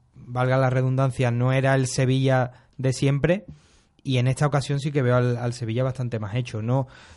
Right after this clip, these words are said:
no, ya no solo depende de, bueno, eh, Navas que coja la moto por el carril, suelte un balón y, y a ver qué es lo que mete, sino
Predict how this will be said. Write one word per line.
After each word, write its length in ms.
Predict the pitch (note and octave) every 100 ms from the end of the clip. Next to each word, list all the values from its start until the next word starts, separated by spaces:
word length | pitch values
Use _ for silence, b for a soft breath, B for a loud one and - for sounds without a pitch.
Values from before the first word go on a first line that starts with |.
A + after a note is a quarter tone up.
| -
no, 800 | C3 C#3+ D#3+ E3 E3 E3 D#3+ - _
ya 240 | D3+ D3 E3
no 100 | F3+
solo 260 | F#3+ F3+
depende 420 | E3+ D#3 E3 D#3
de, 120 | D3 C#3
bueno, 320 | D#3 A2 G#2 _ _ _ -
eh, 500 | A#2+ A#2+ A2+ A2+ A#2 b b
Navas 320 | B2 C3 D3+ D3
que 120 | C#3+
coja 240 | C#3+ C#3+
la 100 | C#3
moto 240 | C#3+ C#3+ C#3
por 120 | C#3+
el 100 | C3
carril, 340 | C#3 C#3+ D3+
suelte 260 | A#2 B2 B2+
un 80 | C3+
balón 320 | C3+ C#3+ D3
y, 160 | C#3+ B2+
y 120 | A#2+
a 40 |
ver 160 | A#2 A#2+
qué 80 | B2
es 60 |
lo 100 | B2
que 60 | A#2+
mete, 200 | A#2 G#2
sino 300 | - A2+